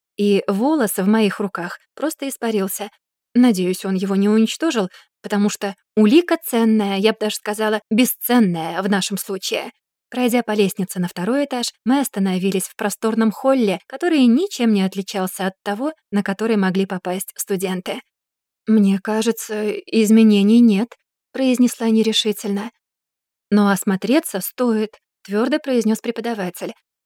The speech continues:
Разумно, я бы не ушла просто так, не пройдя каждый угол. Мы открывали аудиторию за аудиторией, но во всех кабинетах были именно классы для работы и прослушивания лекций. Все, как и всегда,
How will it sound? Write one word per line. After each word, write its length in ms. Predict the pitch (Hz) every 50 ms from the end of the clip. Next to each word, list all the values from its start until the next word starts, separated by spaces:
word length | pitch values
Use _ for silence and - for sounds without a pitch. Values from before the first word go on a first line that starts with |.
| -
Разумно, 400 | 302 311 277 214 226 233 226 202
я 200 | 180 202 208 214
бы 100 | 202 220
не 120 | 214 208 214
ушла 340 | 202 - - - 208 226
просто 360 | - - 226 208 - - 220 214
так, 300 | - 190 180 175 - -
не 140 | 214 214 220
пройдя 480 | 214 - 214 208 214 185 185 175 175 175
каждый 400 | - - 190 190 190 185 185 202
угол. 440 | 196 190 180 175 165 - - - - - _ _ -
Мы 100 | 247 269
открывали 420 | 247 - - 220 202 220 214 196
аудиторию 600 | 196 190 196 196 180 202 - 202 190 185 170 170
за 140 | 175 - 175
аудиторией, 560 | 175 185 190 202 - 269 285 277 254 220 202
но 160 | 196 196 202 196
во 140 | 214 208
всех 340 | - - - 202 185 - -
кабинетах 640 | - 190 170 185 185 190 208 220 214 - 180 180 - - - - - _
были 220 | - 220 311 269 269
именно 360 | 254 247 247 240 220 220 196
классы 500 | - - 196 196 214 262 - - - 240
для 200 | 196 196 196 185
работы 400 | 180 180 170 170 208 220 - 208
и 40 | 185
прослушивания 760 | - 170 170 - - 190 - - 196 190 196 196 196 202 202
лекций. 420 | 208 214 226 - - - 220 214 - _ _ _
Все, 320 | - - - 285 349 392 370
как 220 | - 240 233 -
и 60 | 240
всегда, 400 | - - - 233 220 202 262 302